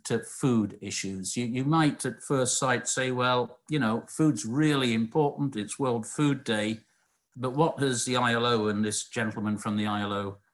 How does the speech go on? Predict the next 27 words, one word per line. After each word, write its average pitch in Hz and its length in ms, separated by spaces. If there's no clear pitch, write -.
really 110 240
got 113 300
to 101 100
tell 107 220
us, - 220
uh, 98 120
about 98 440
food? 95 560
Well, 135 300
I 127 100
think 170 380
we 131 220
have 139 340
to 123 380
just - 440
take 151 240
a 131 60
moment 127 500
to 113 100
consider 113 480
just 131 380
how 120 220
intimately 135 720
connected 110 720
food, 147 500
food 139 280
security, 139 800